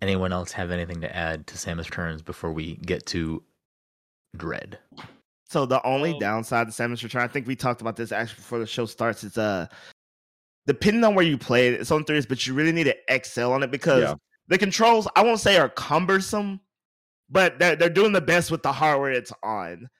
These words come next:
Speaker 4: Yeah.
Speaker 2: And so I tried to play this on a original model, non-X L version of three D S, and it's damn near unplayable.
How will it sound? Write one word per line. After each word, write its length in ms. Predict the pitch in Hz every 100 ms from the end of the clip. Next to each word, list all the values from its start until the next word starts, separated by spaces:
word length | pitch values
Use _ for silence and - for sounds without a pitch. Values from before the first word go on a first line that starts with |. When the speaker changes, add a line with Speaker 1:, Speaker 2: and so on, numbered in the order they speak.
| _
Speaker 4:
Yeah. 240 | - - -
Speaker 2:
And 120 | 147 156
so 360 | 165 143 123 -
I 100 | 156
tried 360 | 151 151 147 147
to 60 |
play 220 | 127 156
this 180 | 147 147
on 580 | - 131 131 127 120 107 -
a 280 | 117 117 113 -
original 480 | 117 120 123 143
model, 520 | 139 139 139 135 131 76
non-X 540 | 113 123 120 117 -
L 80 | 123
version 320 | 113 123 120
of 140 | 117 -
three 120 | 123
D 140 | 117
S, 160 | 120 117
and 180 | 95 110
it's 120 | 110
damn 320 | - 110 107
near 100 | 107
unplayable. 760 | 87 92 - 90 73 - 113